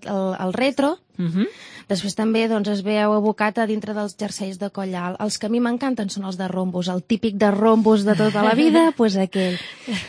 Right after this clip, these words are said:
Speaker 1: Per exemple, Prada ens treu una, una opció.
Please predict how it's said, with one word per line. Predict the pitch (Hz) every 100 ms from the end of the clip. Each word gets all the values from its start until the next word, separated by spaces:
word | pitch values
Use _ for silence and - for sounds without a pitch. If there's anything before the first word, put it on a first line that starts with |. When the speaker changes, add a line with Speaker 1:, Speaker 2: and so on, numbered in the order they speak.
| -
Speaker 1:
Per | -
exemple, | 226 226 233 208 208
Prada | 220 226 233 240
ens | 233 208 -
treu | 233 240
una, | 240 233 220 214 208 208 202 -
una | 220 208
opció. | - - 269 277 254 381